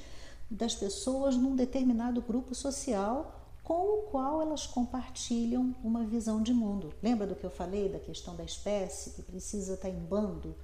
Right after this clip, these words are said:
pra poder se proteger, pra poder garantir a sua sobrevivência? Não é só a sobrevivência física, é a sobrevivência emocional, é a sobrevivência como espécie. A gente precisa, então, entender as histórias que estão por trás das crenças absurdas e que as fundamentam,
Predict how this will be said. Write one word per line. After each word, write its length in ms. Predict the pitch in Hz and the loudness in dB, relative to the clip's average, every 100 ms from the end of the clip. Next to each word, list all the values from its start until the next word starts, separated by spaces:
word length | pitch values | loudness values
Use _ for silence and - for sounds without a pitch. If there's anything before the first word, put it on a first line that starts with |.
| - - | -12 -8
pra 100 | - | -4
poder 240 | 220 196 185 | -2 0 -2
se 120 | - | -4
proteger, 500 | 175 180 170 170 214 | -8 -6 -6 -2 -4
pra 100 | 202 | -4
poder 220 | 190 196 | -4 -2
garantir 460 | 196 202 180 - 262 | -2 -4 -4 -4 -4
a 60 | 254 | -2
sua 160 | 196 | -4
sobrevivência? 760 | 185 165 170 156 151 208 202 165 | -4 -4 -4 -4 -4 -4 -4 -2
Não 120 | 226 | -2
é 40 | |
só 200 | 349 359 | -2 -2
a 40 | 359 | -2
sobrevivência 680 | 294 220 196 175 175 - 170 | -2 0 0 -2 -6 -8 -8
física, 520 | - 147 143 - 151 - - - | -6 -6 -6 -10 -12 -12 -16 -6
é 80 | 190 | -2
a 40 | 196 | 0
sobrevivência 760 | 220 202 214 196 202 208 233 | 0 2 2 2 0 0 0
emocional, 840 | 208 214 - 254 214 202 214 202 | 0 -2 2 2 4 2 0 0
é 80 | 180 | -2
a 40 | |
sobrevivência 680 | 180 - 180 180 170 180 208 | -2 -6 -4 -6 -4 -6 -6
como 180 | - 233 | 0 0
espécie. 720 | 254 - 262 240 208 - - - - - - - - - - - | 0 -4 -2 -2 -4 -10 -12 -14 -16 -18 -16 -16 -16 -14 -14 -6
A 100 | 214 | 0
gente 280 | 233 277 269 | 2 2 2
precisa, 800 | 254 254 - - 277 320 254 202 | 2 0 0 0 2 4 2 -2
então, 360 | 180 - 208 | -4 -2 0
entender 520 | 233 226 196 185 208 247 | 2 2 0 0 2 2
as 140 | 214 | 2
histórias 520 | 220 - 254 277 254 | 0 -2 -2 0 -2
que 80 | - | -4
estão 240 | - 262 | -4 0
por 240 | 254 247 - | 0 -2 -6
trás 400 | 262 285 330 330 | -4 0 0 2
das 280 | 320 302 - | 0 0 -4
crenças 720 | - 247 294 339 330 262 240 | 0 0 2 -2 -2 -2 0
absurdas 920 | 196 185 - - 277 294 202 190 202 | -2 -4 -6 -2 0 0 2 0 0
e 60 | |
que 140 | 214 254 | -4 -4
as 140 | 254 | -4
fundamentam, 880 | - 269 302 349 254 214 208 190 185 | -4 -2 0 0 0 0 -4 -6 -12